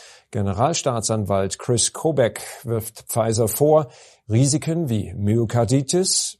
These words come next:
Perikarditis, Schwangerschaftskomplikationen und sogar Todesfälle bewusst verschwiegen zu haben, obwohl diese dem Unternehmen längst bekannt gewesen seien.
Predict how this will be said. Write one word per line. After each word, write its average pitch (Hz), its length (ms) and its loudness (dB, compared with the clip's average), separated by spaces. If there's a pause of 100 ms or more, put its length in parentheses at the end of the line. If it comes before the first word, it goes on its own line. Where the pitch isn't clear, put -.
Perikarditis, 135 1120 0
Schwangerschaftskomplikationen 135 1400 0 (100)
und 160 320 2
sogar 113 540 0
Todesfälle 120 680 0 (380)
bewusst 127 400 2
verschwiegen 160 440 0
zu 127 200 2
haben, 92 340 -2 (220)
obwohl 110 640 4
diese 113 420 -2
dem 104 180 0
Unternehmen 104 500 0
längst 107 560 0
bekannt 143 420 -6
gewesen 107 380 0
seien. 95 380 0